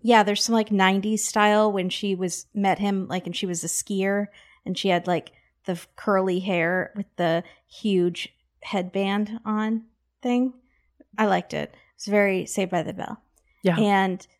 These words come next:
Speaker 1: the sister is an animal print, which is still on the bingo card.
Speaker 2: There
Speaker 1: Doesn't
Speaker 2: you
Speaker 1: happen
Speaker 2: go.
Speaker 1: as often as it used to. And the lawyer, his, the one that's very sweaty, his shirt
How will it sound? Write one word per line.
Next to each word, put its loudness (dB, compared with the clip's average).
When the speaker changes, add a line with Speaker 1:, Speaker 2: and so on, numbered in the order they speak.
Speaker 1:
the 4
sister 4
is 4
an 2
animal 0
print, -4
which -6
is -2
still 2
on 2
the -2
bingo 0
card. -2
Speaker 2:
There 4
Speaker 1:
Doesn't 6
Speaker 2:
you 4
Speaker 1:
happen 8
Speaker 2:
go. 6
Speaker 1:
as 0
often 2
as -8
it -4
used -2
to. -4
And 4
the 4
lawyer, 2
his, -4
the 0
one 0
that's -6
very -2
sweaty, -4
his -2
shirt -2